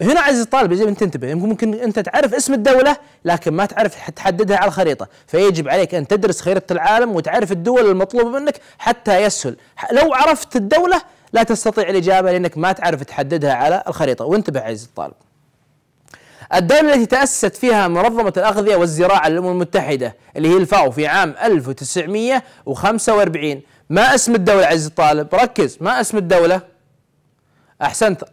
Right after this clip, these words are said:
رقم واحد وهي كندا، بارك الله فيك. عي-، عين بالرمز، هنا مطلوب منك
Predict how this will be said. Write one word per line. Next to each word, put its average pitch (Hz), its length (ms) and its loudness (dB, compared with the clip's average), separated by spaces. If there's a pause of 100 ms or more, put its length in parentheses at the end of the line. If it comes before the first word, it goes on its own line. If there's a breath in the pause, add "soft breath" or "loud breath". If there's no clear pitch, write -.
رقم 202 360 2
واحد 151 340 0
وهي 185 400 4 (380 soft breath)
كندا، 185 340 0 (180)
بارك 156 260 -4
الله 143 140 -4
فيك. 120 240 -12 (2500)
عي-، 208 360 2
عين 277 600 4
بالرمز، 220 400 2
هنا 226 340 4
مطلوب 202 440 0
منك 247 400 0